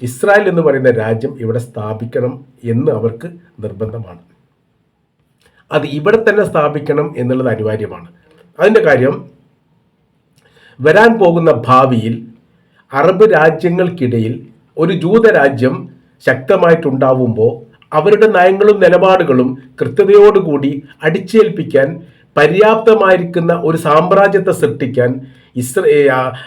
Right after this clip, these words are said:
ആ, ബ്രിട്ടന് സാധിക്കും എന്നുള്ള ഒരു മുന്നൊരുക്കത്തിൻ്റെ ഭാഗമായിട്ടാണ് ഇസ്രായേലിനെ അവിടെ തന്നെ സൃഷ്ടിച്ചത്. അല്ലെങ്കിൽ ഇറ്റലിയിലോ ഫ്രാൻസിലോ കാനഡയിലോ ഒഴിവ് കിടക്കുന്ന ഒരുപാട് ഭൂപ്രദേശങ്ങൾ ക്രിസ്ത്യൻ,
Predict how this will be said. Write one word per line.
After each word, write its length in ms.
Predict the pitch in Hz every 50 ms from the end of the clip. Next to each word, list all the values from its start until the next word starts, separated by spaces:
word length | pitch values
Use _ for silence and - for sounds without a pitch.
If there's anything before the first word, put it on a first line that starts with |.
| - - 131
ആ, 100 | 127 127
ബ്രിട്ടന് 380 | 123 147 - - - 202 202
സാധിക്കും 800 | 170 - 170 160 170 185 175 190 190 - - 196 190 190 190 - -
എന്നുള്ള 760 | - 151 156 165 180 190 208 208 175 147 143 143 135 151 151 - - - _ _ _ _ _ _ -
ഒരു 140 | 139 139 143
മുന്നൊരുക്കത്തിൻ്റെ 800 | 143 143 147 165 180 196 185 170 170 185 - - 175 170 165 139
ഭാഗമായിട്ടാണ് 760 | 131 123 123 120 117 123 120 113 113 110 - 113 110 110 117
ഇസ്രായേലിനെ 500 | 117 117 113 - - 156 156 151 160 165 -
അവിടെ 280 | - 131 131 180 190 190 - -
തന്നെ 160 | 143 135 147 143
സൃഷ്ടിച്ചത്. 420 | - 117 - - 110 - 110 104 - -
അല്ലെങ്കിൽ 460 | 135 147 160 175 185 208 220 - - - - _ _ _ _
ഇറ്റലിയിലോ 640 | - 180 - - 165 143 135 120 110 107 107 104 107 -
ഫ്രാൻസിലോ 640 | 165 165 165 160 156 - - - 113 113 113 113 113 -
കാനഡയിലോ 560 | 160 165 160 151 139 127 117 117 110 110 - - - -
ഒഴിവ് 240 | 113 123 147 160 160
കിടക്കുന്ന 300 | 147 156 156 165 156 143
ഒരുപാട് 720 | 131 127 139 147 156 165 170 175 185 190 196 202 196 190
ഭൂപ്രദേശങ്ങൾ 720 | 185 175 175 170 175 175 165 160 151 - 160 151 151 156 156 - - - _ _
ക്രിസ്ത്യൻ, 560 | - 165 - - - - - 180 135 107 85